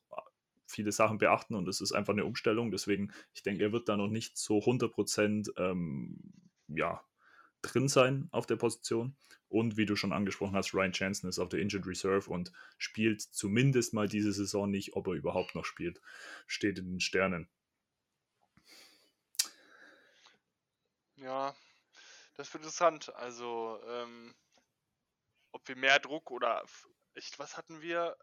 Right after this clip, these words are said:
Speaker 2: Ein, ein Sack und einstellig Quarterback-Hits, glaub ich.
Speaker 1: Ja.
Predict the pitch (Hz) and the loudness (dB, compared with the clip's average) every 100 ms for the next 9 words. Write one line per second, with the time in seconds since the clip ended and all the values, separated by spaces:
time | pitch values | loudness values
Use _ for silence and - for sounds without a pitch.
0 | - 139 143 - 139 156 - 175 185 - | -10 -6 -6 -4 -2 -2 -4 -2 -2 -2
1 | 147 151 156 - - _ _ _ _ 139 | -12 -12 -14 -16 -18 _ _ _ _ 2
2 | 156 - 160 147 147 - 151 165 170 - | 2 0 -2 -4 -8 -4 -4 -4 -10 -10
3 | 180 - - 151 160 160 123 120 | -12 -12 -10 -4 -4 -4 -2 -4